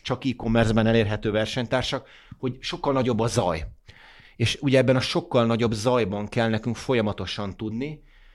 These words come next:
fenntartani ezt a sikerességet, amit alapvetően mi ugye arra szocializálódtunk, hogy egy óriási mamutvállalat vagyunk, és ezt kell egy sokkal agilisabb működésbe átfordítani,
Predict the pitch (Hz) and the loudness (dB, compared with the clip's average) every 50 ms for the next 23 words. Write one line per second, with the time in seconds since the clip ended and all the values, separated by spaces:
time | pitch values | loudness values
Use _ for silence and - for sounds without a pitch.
0 | - - - _ - - 127 127 117 - 107 104 - - 104 107 117 117 - - | -20 -20 -20 _ -2 0 0 0 2 2 2 2 2 2 0 2 0 0 0 -2
1 | 98 - - 98 - 104 98 107 107 - - - 139 131 123 135 143 139 139 - | -4 -4 -4 -2 -2 0 0 0 0 -2 -2 -2 -2 0 0 2 0 0 0 -2
2 | - 117 113 110 - - 117 117 113 - 117 - - 127 123 123 123 - - - | -4 -4 -4 -4 -2 -2 -2 -2 -2 -2 -4 -2 2 2 2 2 2 -2 -8 -10
3 | - 131 120 120 117 135 - 131 117 104 - - - 98 - - 117 107 110 104 | -4 -2 0 2 2 4 4 4 4 4 2 0 -4 -6 -2 -2 0 0 2 2
4 | 110 107 110 110 110 110 - 127 117 110 - 117 107 110 110 101 113 - - 117 | 2 2 2 2 0 -2 -4 -6 -6 -4 -4 -4 -2 -2 -2 -2 -2 -6 -4 -4
5 | 107 95 90 92 90 - - 107 104 101 98 98 - - 98 95 95 95 92 92 | -4 -2 -2 -2 -2 -2 -2 -2 -2 -2 -2 -4 -2 -2 0 0 2 2 0 0
6 | 92 - - 104 113 113 131 139 143 135 139 - 110 - - - - 135 123 - | -2 -4 -2 -2 0 2 2 0 0 -2 -4 -6 -6 -6 -6 -2 0 2 2 2
7 | - - - - 104 110 120 127 117 - - - 120 - - 107 104 107 95 104 | -2 -6 -2 0 2 4 4 2 0 -2 -6 -8 -8 -4 -2 0 0 2 2 2
8 | 101 98 - - 101 92 104 101 98 - 104 95 98 90 90 101 - 101 101 - | 2 2 2 0 0 0 0 -2 0 -2 -4 -4 -4 -4 -4 -4 -4 -4 -4 -6
9 | - - 95 85 87 85 92 90 - 98 95 107 135 131 | -8 -8 -10 -10 -10 -10 -12 -10 -10 -10 -6 -6 -6 -8